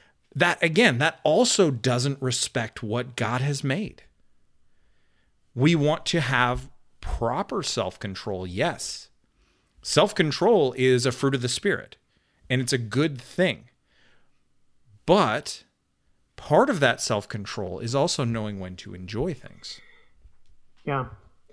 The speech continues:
Speaker 2: And I think this, it, it brings up the interesting question that I've, I've heard, uh, believers wrestle with. Um, you know, I used to joke with my wife, uh, you know, "When I'm dead, it, my body doesn't matter. Just roll me in the ditch, you know, save the money on a, you know, a funeral and,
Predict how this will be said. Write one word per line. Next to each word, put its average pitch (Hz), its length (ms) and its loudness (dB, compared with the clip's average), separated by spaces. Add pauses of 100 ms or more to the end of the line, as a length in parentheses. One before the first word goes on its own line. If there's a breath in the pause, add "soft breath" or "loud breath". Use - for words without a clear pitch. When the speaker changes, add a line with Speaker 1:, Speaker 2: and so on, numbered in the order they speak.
(240 soft breath)
Speaker 2:
And 175 120 2
I 214 60 6
think 226 180 2
this, - 240 2
it, 160 480 -2
it 160 340 -4
brings 156 260 4
up 143 160 0
the 123 120 -2
interesting 123 420 -2
question 117 360 -4
that 101 120 -2
I've, 98 300 -6
I've 123 140 -4
heard, 156 540 0 (160)
uh, 113 180 -6
believers 117 540 -2
wrestle 120 440 -2
with. 78 320 -4 (340)
Um, 104 360 -10 (600)
you 185 100 6
know, 135 60 6
I 139 60 4
used 185 180 2
to 165 40 2
joke 131 280 2
with 120 140 -4
my 101 140 2
wife, 92 460 -4 (220)
uh, - 320 -10
you - 120 -14
know, 110 120 -4
"When 101 140 -2
I'm 120 180 2
dead, 101 460 -2
it, - 160 -14
my 117 120 0
body 110 220 2
doesn't 98 180 -2
matter. 90 200 -4
Just 98 140 -8
roll 123 180 2
me 120 120 0
in 113 40 2
the 101 80 2
ditch, 95 520 -4 (260)
you 104 100 -4
know, 80 180 -8
save - 360 -2
the 127 80 0
money 110 220 2
on 107 80 2
a, 98 240 -2
you - 100 -2
know, 107 80 2
a 95 40 -2
funeral 98 480 0
and, 95 80 -2